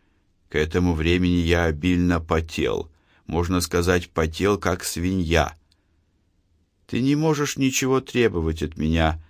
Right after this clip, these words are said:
ответила Анна-Мария говорящему уроду. "Здесь у тебя нет власти". "Мы убьем", заявил он.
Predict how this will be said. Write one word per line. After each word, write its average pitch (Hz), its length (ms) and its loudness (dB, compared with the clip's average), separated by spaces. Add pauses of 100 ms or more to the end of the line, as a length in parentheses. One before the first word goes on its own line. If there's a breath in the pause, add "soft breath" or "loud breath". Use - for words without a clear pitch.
(220 soft breath)
ответила 87 640 2
Анна-Мария 85 760 2
говорящему 80 840 0
уроду. 69 460 -4 (560)
"Здесь 113 300 0
у 113 60 -4
тебя 113 340 0
нет 117 320 4
власти". 107 760 0 (680)
"Мы 85 420 2
убьем", 95 880 4 (120)
заявил 82 600 0
он. 80 260 0